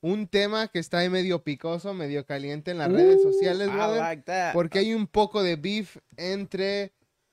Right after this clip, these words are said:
Speaker 1: artistas, este, raperos, y todo se basa en eso, brother, que entre, hubo opiniones ahí cruzadas de que uno de ellos no era rapero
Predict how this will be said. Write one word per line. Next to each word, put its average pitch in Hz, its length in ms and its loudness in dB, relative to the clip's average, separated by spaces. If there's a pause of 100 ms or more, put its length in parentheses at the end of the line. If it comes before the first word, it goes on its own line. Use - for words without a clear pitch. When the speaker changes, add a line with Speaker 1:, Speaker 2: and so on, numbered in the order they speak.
(100)
Speaker 1:
artistas, 202 1300 -8 (100)
este, 151 840 -2
raperos, 208 760 -2
y 175 120 -10
todo 214 280 0
se 202 140 -4
basa 180 400 0
en 151 100 -2
eso, 170 320 -2
brother, 143 380 -2 (400)
que 165 160 -2
entre, 156 920 -2 (640)
hubo 214 300 2
opiniones 214 680 -2
ahí 196 260 0
cruzadas 196 680 -2
de 165 160 -2
que 147 340 -4 (280)
uno 185 240 0
de 185 160 2
ellos 190 340 0
no 185 80 0
era 180 160 2
rapero 185 760 -2